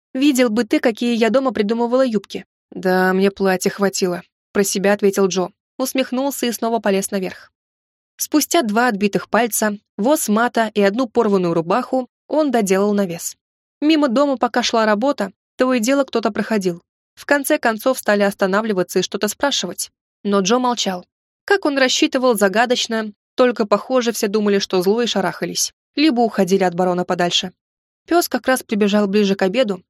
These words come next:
и по-хозяйски сел у дома. Когда напротив навеса остановился тонконогий жеребец, Джо едва успел умыться и переодеть рубаху. Муж Мэри осмотрел и саму ведьму, и кривоватый навес с едва заметной улыбкой.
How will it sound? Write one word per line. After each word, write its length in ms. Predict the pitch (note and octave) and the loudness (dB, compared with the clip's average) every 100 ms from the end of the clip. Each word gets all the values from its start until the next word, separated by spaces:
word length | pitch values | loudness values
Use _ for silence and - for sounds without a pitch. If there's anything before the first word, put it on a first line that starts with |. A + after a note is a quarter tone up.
| _ | _
и 60 | G3+ | -8
по-хозяйски 580 | G3+ G#3 G3 A#3+ - A#3+ | -4 0 2 0 -2 -4
сел 220 | G#3 G3+ | -2 0
у 40 | |
дома. 300 | G3+ F3+ F3 - _ _ _ _ _ | 0 -4 -6 -16 _ _ _ _ _
Когда 280 | - A3 A#3+ | -10 -2 0
напротив 440 | A#3+ G#3+ B3 G#3+ | 0 0 0 0
навеса 360 | A3 G#3+ A3+ G#3+ | -2 -2 0 -2
остановился 560 | G3+ G#3 G#3 G#3+ G3+ G3+ | -2 -2 -2 -2 -2 -2
тонконогий 500 | G3 G3 G3+ G3+ F3+ | -2 0 0 0 2
жеребец, 540 | F3+ F3 G3 B3+ - _ _ _ | 2 2 0 -2 -8 _ _ _
Джо 220 | G#3+ A#3 | 0 2
едва 280 | D4 A#3+ B3 | 0 0 0
успел 360 | B3 - A#3 G#3 | 0 0 0 0
умыться 360 | F#3+ A3+ - | 0 -2 -2
и 80 | B3 | -4
переодеть 460 | G#3+ G#3 F#3 F#3+ G3 | 0 2 2 0 0
рубаху. 440 | A3 A#3+ - F3 - _ _ _ _ _ | -2 -2 -4 -12 -18 _ _ _ _ _
Муж 300 | G3+ G3 - | 0 0 0
Мэри 220 | G3+ A#3+ | 0 2
осмотрел 500 | C4 B3+ A#3+ A3+ A#3 | 0 0 -4 -2 -2
и 100 | - | -2
саму 280 | G3 G3 F3+ | -2 -2 -2
ведьму, 420 | E3 F#3+ G#3 B3 - _ _ | 2 2 2 -4 -8 _ _
и 80 | B3 | -2
кривоватый 540 | A#3+ A3 G#3 G3+ F#3+ | 0 2 2 2 2
навес 420 | E3+ E3+ G#3 - _ | 2 2 0 -4 _
с 100 | - | -4
едва 240 | A#3 G3+ G#3 | -2 2 2
заметной 360 | G#3 G3 G#3 | 2 0 0
улыбкой. 500 | G3 F3 D#3+ - E3+ | 0 0 -2 -10 -16